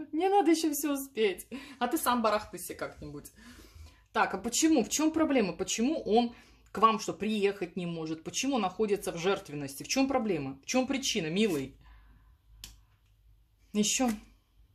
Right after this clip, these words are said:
Мгм. А, ну здесь ведьмочки меня смотрят, конечно. Кто никак, как ведьмочка, может прекрасно знать, как качать энергию? М?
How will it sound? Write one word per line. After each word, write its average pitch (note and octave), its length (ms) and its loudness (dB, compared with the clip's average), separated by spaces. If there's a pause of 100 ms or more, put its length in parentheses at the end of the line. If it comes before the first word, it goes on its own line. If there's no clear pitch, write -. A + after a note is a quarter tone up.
(500)
Мгм. E3 1080 -8 (1080)
А, F#3+ 580 2 (800)
ну G#3+ 120 4
здесь G3+ 220 2
ведьмочки C#3+ 500 -4
меня D3 220 -6
смотрят, - 460 -14
конечно. E3 580 -8 (1160)
Кто D#4+ 200 2
никак, C4 360 2
как - 200 -4
ведьмочка, D3+ 560 -2
может G#3+ 500 -2 (440)
прекрасно G3 560 -2
знать, E3 320 -4
как - 160 -10
качать D#3+ 420 -6
энергию? C#3 580 -6 (180)
М? A3+ 360 -6